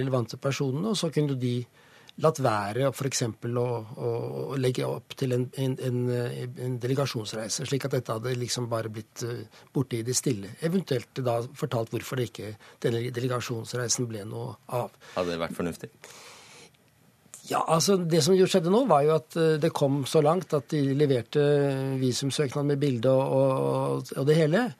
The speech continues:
Speaker 1: Og derfor fikk det på en måte, ble det på en måte mye mer, eh, dramatisk.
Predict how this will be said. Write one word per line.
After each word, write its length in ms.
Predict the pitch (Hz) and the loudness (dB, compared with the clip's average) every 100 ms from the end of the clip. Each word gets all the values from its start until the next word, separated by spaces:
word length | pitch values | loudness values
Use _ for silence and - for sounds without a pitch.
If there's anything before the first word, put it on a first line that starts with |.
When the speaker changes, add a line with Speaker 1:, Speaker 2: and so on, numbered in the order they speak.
| - - - - | -16 -20 -20 -14
Speaker 1:
Og 80 | 139 | 0
derfor 240 | 139 170 | 0 0
fikk 140 | 143 139 | -2 -2
det 80 | 139 | 0
på 60 | |
en 20 | 156 | 0
måte, 140 | 139 | 2
ble 80 | 143 | 0
det 80 | 135 | 2
på 80 | 160 | 0
en 60 | |
måte 140 | - 151 | 0 0
mye 160 | 143 | 2
mer, 180 | 143 131 135 | 4 4 4
eh, 600 | 147 139 135 - 135 131 131 | 2 2 -2 -4 -4 -2 0
dramatisk. 680 | 147 156 131 262 233 - | 2 2 2 0 -2 -2